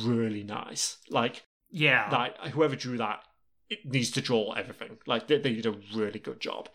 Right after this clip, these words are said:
Speaker 1: But
Speaker 2: They did.
Speaker 1: But, like, it's just, it's just a really cool design. I love the tail. I think the tail's really cool 'cause it's, it's very understated as well. Like, he's got a spike at the end of the tail, and it's like,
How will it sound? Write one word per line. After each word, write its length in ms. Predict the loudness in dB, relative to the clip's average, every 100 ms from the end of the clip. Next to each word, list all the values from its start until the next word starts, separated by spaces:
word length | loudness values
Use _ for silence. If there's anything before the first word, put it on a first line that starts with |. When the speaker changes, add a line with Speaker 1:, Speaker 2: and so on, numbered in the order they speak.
| -20 -20 -12
Speaker 1:
But 400 | 2 8 8 6
Speaker 2:
They 140 | 0 0
did. 280 | 0 0 6
Speaker 1:
But, 260 | 6 6 -2 _ 0
like, 360 | 2 2 -2 -12 -14 _ _ _ _ _ _ _ -10
it's 200 | -2 2 2 2
just, 540 | 2 4 2 -2 -6 _ _ _ _ -8
it's 160 | -4
just 260 | 0 0 0
a 60 | 2
really 280 | 4 4 4
cool 180 | 0
design. 180 | 2 2
I 80 | 2
love 300 | 4 4 4
the 80 | -2
tail. 560 | 2 4 6 4 2 -10 -8
I 60 | -4
think 120 | -4
the 80 | 2
tail's 300 | 6 6 6
really 120 | 2
cool 120 | 2
'cause 140 | 4 4
it's, 160 | 2 -4 -4
it's 160 | -4 4
very 320 | 6 6 4
understated 580 | 0 -2 -4 -6 -4 -8
as 100 | -4
well. 220 | -4 -4
Like, 240 | -6 -8 -12 -20 -6
he's 200 | -2 2
got 240 | 6 6
a 40 | 4
spike 540 | -2 0 2 2 0
at 60 | -4
the 100 | -4
end 100 | -4
of 60 | -6
the 60 |
tail, 400 | -6 -4 -2 -2
and 120 | -2 -4
it's 200 | -6 -6
like, 360 | -4 -6 -8